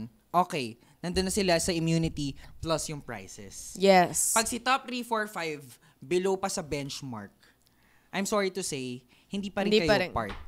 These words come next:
Speaker 2: Oo. Congratulations.
Speaker 1: Oo.
Speaker 2: Yun na lang masasabi namin.
Speaker 1: Oo.
Speaker 2: Congratulations kasi ginawa niyo yung best niyo.
Speaker 1: Yes.
Speaker 2: Pero ang mapapa-,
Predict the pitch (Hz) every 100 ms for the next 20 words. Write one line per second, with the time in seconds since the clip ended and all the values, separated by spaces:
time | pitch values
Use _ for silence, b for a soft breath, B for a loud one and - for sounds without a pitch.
0 | - 170 135 151 - 285 311 302 285 233
1 | 240 190 160 170 - 135 - 98 208 226
2 | 233 233 220 202 196 202 208 202 175 175
3 | 190 180 151 156 196 156 185 185 190 190
4 | 190 170 208 220 196 180 170 175 170 165
5 | 170 - 165 143 151 131 113 101 - -
6 | 262 269 262 254 240 254 254 247 240 240
7 | 226 214